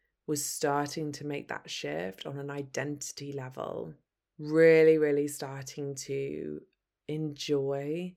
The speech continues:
and love how I was being and how I was showing up. And I don't mean this in a, like, self-obsessed way.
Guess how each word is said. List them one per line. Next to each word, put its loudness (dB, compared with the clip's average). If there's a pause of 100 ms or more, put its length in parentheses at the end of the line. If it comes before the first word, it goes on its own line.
(120)
and 6
love -2 (320)
how -4
I 2
was 2
being -8
and -8
how -8
I -6
was -6
showing -8
up. -14 (840)
And -4
I 2
don't 2
mean -2
this -2
in 0
a, -4
like, -6
self-obsessed -4
way. -8